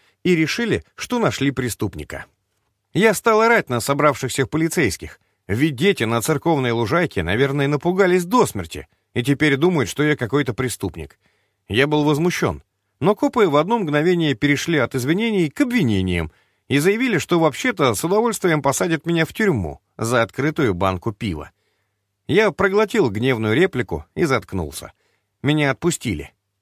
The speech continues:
и я пешком отправился домой. Эксел наконец-то приехал в Чикаго, но было уже слишком поздно. Первым делом он поссорился с девушкой, с которой мы подружились,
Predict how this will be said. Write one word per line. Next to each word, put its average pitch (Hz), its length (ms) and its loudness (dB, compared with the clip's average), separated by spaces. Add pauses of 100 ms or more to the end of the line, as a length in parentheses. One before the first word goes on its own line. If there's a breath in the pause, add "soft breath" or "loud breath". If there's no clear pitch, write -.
(200)
и 262 400 -2
я 196 140 2
пешком 139 480 0
отправился 95 560 -2
домой. 78 420 -6 (760)
Эксел 147 420 0
наконец-то 139 560 0
приехал 151 500 0
в - 80 -8
Чикаго, 104 480 0 (340)
но 147 160 0
было 160 220 0
уже 113 220 0
слишком 107 460 -2
поздно. 80 440 -2 (720)
Первым 214 380 2
делом 214 440 2
он 226 220 2
поссорился 139 680 0
с 95 60 -4
девушкой, 80 600 -10
с - 120 -14
которой 131 360 0
мы 110 140 -4
подружились, 101 640 -4